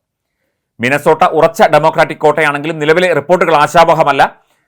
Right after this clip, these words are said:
റിപ്പബ്ലിക്കൻ ചായ്വുള്ള പ്രവിശ്യകളിൽ നടന്ന തെരഞ്ഞെടുപ്പുകളിൽ വിജയിച്ച ചരിത്രവും ടിം വാൾസിനുണ്ട്. അപ്പോൾ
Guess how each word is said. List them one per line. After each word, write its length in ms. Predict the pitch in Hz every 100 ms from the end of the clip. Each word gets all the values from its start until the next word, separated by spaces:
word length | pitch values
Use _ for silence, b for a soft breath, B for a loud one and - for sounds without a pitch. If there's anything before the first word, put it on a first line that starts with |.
| _ _
റിപ്പബ്ലിക്കൻ 440 | 147 160 165 160 151
ചായ്വുള്ള 360 | 151 151 151
പ്രവിശ്യകളിൽ 520 | - 143 143 147 147
നടന്ന 300 | 143 139 135
തെരഞ്ഞെടുപ്പുകളിൽ 640 | 135 135 135 131 131 131 127
വിജയിച്ച 420 | 120 131 139 156
ചരിത്രവും 640 | 135 135 143 156 170 - _ _ _ 113
ടിം 140 | 107
വാൾസിനുണ്ട്. 500 | 98 95 - 95 90
അപ്പോൾ 220 | 90 107